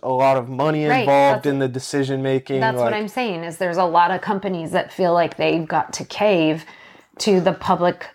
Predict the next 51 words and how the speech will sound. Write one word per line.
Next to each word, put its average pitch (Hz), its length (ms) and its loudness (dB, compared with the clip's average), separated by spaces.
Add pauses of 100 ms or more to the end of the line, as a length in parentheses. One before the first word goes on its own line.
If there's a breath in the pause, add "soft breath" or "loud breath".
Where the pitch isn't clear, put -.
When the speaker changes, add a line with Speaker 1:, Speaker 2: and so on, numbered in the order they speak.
Speaker 2:
the 180 160 2
majority 180 640 2
public 165 380 -2
opinion 160 460 -2
and 151 100 -4
the 156 60 -2
public - 360 -6
pressure, 151 540 -4
because 165 460 -2
again, 180 440 2
it 180 140 -4
does 170 240 2
affect - 460 -2
their 156 140 2
bottom 147 360 2
line 143 300 -4
and 151 140 -4
it 139 120 -8
does 151 200 -2
affect - 460 -6
their 170 180 4
future, - 420 -4
and 156 140 -4
everybody 156 400 -4
understands 151 580 -6
that. - 260 0 (360 loud breath)
That 247 260 4
is 233 260 2
one 202 260 2
of, 180 240 -2 (300 soft breath)
so 190 380 0 (120)
it 196 140 0
can 196 140 -2
be 175 80 -6
used 202 380 0
for 185 120 -6
good 220 340 2
and 170 140 0
it - 100 -16
can 180 140 -12
be 165 120 -8
used 165 320 -4
for, 151 300 -8 (180)
for 165 220 -6
bad, 151 400 2
right? 165 420 -6
But 202 220 -2
Speaker 1:
Well, 180 140 4
Speaker 2:
that 196 40 4
Speaker 1:
it's 202 80 2
Speaker 2:
is - 20 6